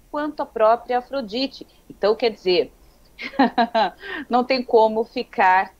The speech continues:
né, assim, incólume aos encantos de Helena, isso é indiscutível. E pela própria etimologia dela, né, e a gente vai usar aqui o dicionário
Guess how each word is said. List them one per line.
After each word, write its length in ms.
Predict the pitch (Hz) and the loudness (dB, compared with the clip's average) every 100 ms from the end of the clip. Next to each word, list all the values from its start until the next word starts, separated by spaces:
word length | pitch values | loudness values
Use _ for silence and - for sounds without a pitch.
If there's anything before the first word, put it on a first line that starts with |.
| _ | _
né, 360 | 170 185 208 - _ _ _ _ 214 _ _ | -6 -4 -6 -14 _ _ _ _ -20 _ _
assim, 420 | - - 247 190 - _ _ _ _ _ _ _ _ _ _ _ - | -14 -10 -10 -10 -14 _ _ _ _ _ _ _ _ _ _ _ -16
incólume 880 | 233 233 - - 233 233 190 170 160 _ _ | -12 -12 -4 4 6 6 0 -10 -18 _ _
aos 240 | 185 180 202 | -6 -6 -8
encantos 760 | 208 - 185 180 190 208 208 | -18 -6 -4 -4 -8 -14 -14
de 200 | 170 175 | -12 -6
Helena, 600 | 185 202 220 165 151 151 - | -2 2 2 0 -4 -8 -10
isso 240 | 160 - | -10 -4
é 60 | 170 | -4
indiscutível. 800 | 170 - - - 180 151 143 143 - | -6 -4 -4 -4 -6 -6 -4 -6 -4
E 80 | 247 | -4
pela 320 | 294 349 440 | 4 6 6
própria 540 | - 220 214 269 220 | 4 4 4 4 -2
etimologia 880 | 196 185 - 175 180 180 180 170 180 | -4 -6 -18 -8 -4 -4 -6 -2 -2
dela, 560 | 202 180 208 233 175 156 _ _ _ | 2 4 6 4 2 -4 _ _ _
né, 140 | 165 180 | -6 -2
e 100 | 170 | -2
a 60 | |
gente 260 | 165 170 165 | -4 -8 -2
vai 160 | 175 170 | 0 2
usar 200 | 175 170 | 2 2
aqui 260 | 170 180 | 0 -12
o 80 | 175 | -12
dicionário 800 | 165 170 185 170 165 165 160 | -14 -14 -10 -4 -2 -2 -4